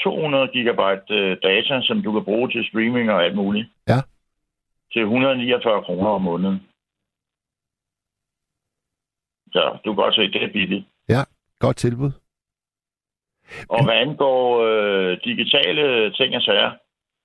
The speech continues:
Speaker 1: øh, jeg bruger kun, øh, min, min storskærm,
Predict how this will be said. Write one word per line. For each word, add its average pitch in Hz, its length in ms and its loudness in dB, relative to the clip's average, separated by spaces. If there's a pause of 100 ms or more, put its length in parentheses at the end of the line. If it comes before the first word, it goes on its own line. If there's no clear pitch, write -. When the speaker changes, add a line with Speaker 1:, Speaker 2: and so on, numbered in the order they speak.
(180)
Speaker 1:
øh, 98 640 2
jeg 131 460 2
bruger 131 320 -2
kun, 139 400 -6 (240)
øh, 107 320 0
min, 95 460 0 (800)
min 107 160 -2
storskærm, 120 640 0